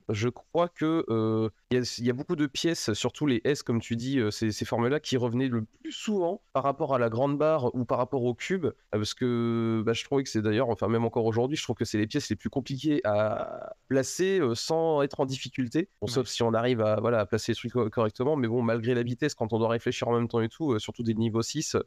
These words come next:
Speaker 1: faut, faut s'accrocher, quoi. Et ça, je me souviens que j'ai, j'avais beaucoup de mal à passer le niveau, ouais, six, sept, je commençais à être en galère. Et bon, bah, après, j'arrivais pas trop au-delà. Bon, aujourd'hui, j'ai réussi, je crois que le max que j'ai réussi, c'est arriver niveau dix. Bah, alors, c'est chaud, hein.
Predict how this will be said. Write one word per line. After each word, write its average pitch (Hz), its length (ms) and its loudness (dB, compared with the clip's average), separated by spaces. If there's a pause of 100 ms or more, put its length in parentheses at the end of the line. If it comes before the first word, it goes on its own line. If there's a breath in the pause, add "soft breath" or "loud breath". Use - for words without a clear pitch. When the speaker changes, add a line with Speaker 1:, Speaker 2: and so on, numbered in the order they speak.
(140)
Speaker 1:
faut, 123 160 4
faut - 120 -4
s'accrocher, 131 480 0
quoi. 101 260 -2
Et 104 60 0
ça, 135 120 0
je 117 80 0
me 120 60 2
souviens 120 280 0
que 104 440 0 (160)
j'ai, 110 200 2
j'avais 104 200 -2
beaucoup 135 240 -4
de 170 60 -2
mal 160 120 2
à 139 60 0
passer 135 240 -2
le 131 80 2
niveau, 123 680 0
ouais, 123 180 2
six, 143 240 -4
sept, - 260 -4
je - 60 -12
commençais 127 360 0
à - 40 4
être 127 100 -4
en 123 60 2
galère. 123 480 0
Et 107 60 0
bon, 110 160 0
bah, - 100 -2
après, 127 200 -2
j'arrivais 107 320 0
pas 120 120 0
trop 120 240 -2
au-delà. 113 240 2
Bon, 107 120 0
aujourd'hui, 120 320 2
j'ai 107 100 2
réussi, 110 300 0
je 120 60 -4
crois 131 120 -4
que - 120 -8
le 120 40 0
max 143 240 0
que 143 100 -2
j'ai 127 120 2
réussi, 127 320 -2
c'est - 140 -4
arriver 113 280 0
niveau 113 240 2
dix. 131 320 -6 (180)
Bah, 104 60 2
alors, 107 160 2
c'est 135 120 0
chaud, 98 280 -2
hein. - 360 -4